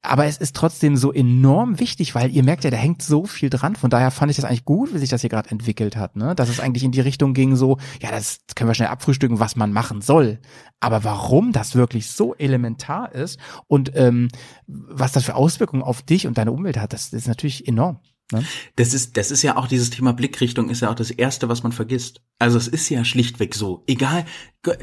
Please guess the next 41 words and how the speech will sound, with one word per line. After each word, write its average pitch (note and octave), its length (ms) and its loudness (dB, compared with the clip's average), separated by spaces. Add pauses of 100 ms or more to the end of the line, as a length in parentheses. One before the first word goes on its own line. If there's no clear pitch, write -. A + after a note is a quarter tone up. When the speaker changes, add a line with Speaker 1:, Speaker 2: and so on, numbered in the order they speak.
(580)
Speaker 2:
wo, C#3+ 360 2
womit E3 200 4
kann E3 100 -2
man E3+ 80 2
das D#3+ 120 -2
vergleichen? E3+ 300 2
Das D3 140 0
ist, E3+ 180 -8 (320)
ähm, D3+ 300 4
Mopedfahren G3 540 2
ist E3+ 120 -4
wie F#3 80 0
Fahrradfahren. A#2+ 540 -2
Hast C#3 140 -2
du - 20 -2
das D3+ 120 -4
einmal F3+ 260 -6
gut E3+ 180 -4
gelernt, E3 380 0
wirst F3 140 0
du F3 40 2
zumindest G#3 400 2 (140)
immer F#3+ 160 0
ein F3 100 0
Kupplungsgefühl G3 720 0
haben F3 220 -2
und E3+ 100 -4
einigermaßen C#3+ 540 4
Speaker 1:
Mhm. - 20 0
Speaker 2:
geradeaus B2+ 380 -2
und B2+ 80 0
in B2 80 0
eine A#2+ 80 -2
Kurve G2 240 -4
fahren D#2+ 260 -8
können. E2 320 -8
Speaker 1:
Ja. A2 140 0 (140)
Speaker 2:
Aber A#2+ 200 2
dieses C3+ 220 0
Blickrichtungsthema E3 960 0
ist E3 100 -2